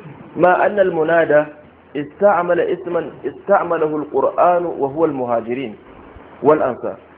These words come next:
Tare da cewar wanda suka yi kiran nan, na ku mutanen Makka ku ka ɗauki, mutanen Madina ku ka ɗauki, sun yi amfani da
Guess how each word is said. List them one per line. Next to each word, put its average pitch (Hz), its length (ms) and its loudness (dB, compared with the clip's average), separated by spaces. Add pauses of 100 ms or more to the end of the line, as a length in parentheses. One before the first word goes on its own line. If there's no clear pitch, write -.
(180)
Tare 180 180 6
da - 60 -10
cewar 190 180 2
wanda 190 300 2
suka 185 180 -6
yi 165 60 -6
kiran 165 300 -4
nan, 131 160 -4 (500)
na 151 120 4
ku 196 180 4
mutanen 185 400 4
Makka 185 180 0
ku 135 160 -8
ka 165 160 0
ɗauki, 151 320 -4
mutanen 180 380 2
Madina 170 260 -2
ku - 80 -14
ka 156 160 0
ɗauki, 151 320 -2 (1000)
sun 165 260 2
yi 180 80 6
amfani 143 640 2
da 143 80 2